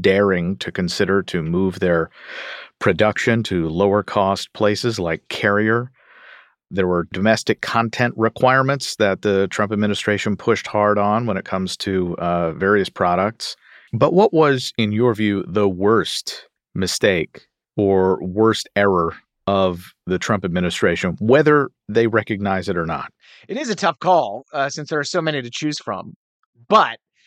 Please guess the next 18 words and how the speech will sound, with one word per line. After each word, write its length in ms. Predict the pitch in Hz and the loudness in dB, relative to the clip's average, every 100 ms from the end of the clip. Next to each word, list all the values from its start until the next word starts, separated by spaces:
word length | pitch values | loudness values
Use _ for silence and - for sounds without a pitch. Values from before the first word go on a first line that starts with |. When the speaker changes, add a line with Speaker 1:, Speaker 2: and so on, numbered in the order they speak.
| _ _ - | _ _ -4
Speaker 2:
uh, 260 | 143 143 143 | 0 0 -2
if 120 | 175 | -2
I 120 | 175 | -4
had 360 | 170 269 330 277 | -4 -6 -6 -2
to 420 | 214 202 180 165 | 2 4 4 0
pick 160 | - 185 156 | -4 -10 -6
one, 400 | 160 160 131 127 | -4 -2 -2 -6
it 80 | 147 | -8
would 200 | 135 135 | -6 -6
be 380 | 131 135 131 127 | -6 -4 -4 -6
the 300 | 127 127 123 | -6 -8 -8
day 420 | 117 151 147 160 | -6 -2 0 2
one, 720 | 170 139 131 143 139 139 135 - _ _ _ - | 0 -4 0 2 0 -2 -6 -8 _ _ _ -4
uh, 420 | 113 110 110 - _ | 0 0 -2 -6 _
rejection 880 | 127 147 123 - 170 170 - 160 131 - | -8 -6 -4 0 0 0 -4 -4 -4 -4
of 180 | 139 123 | -6 -4
the 140 | 123 | -8
Trans-Pacific 1080 | - - 143 135 - 131 - 143 - 120 | -6 -2 -2 -4 -8 -10 -8 -8 -6 -6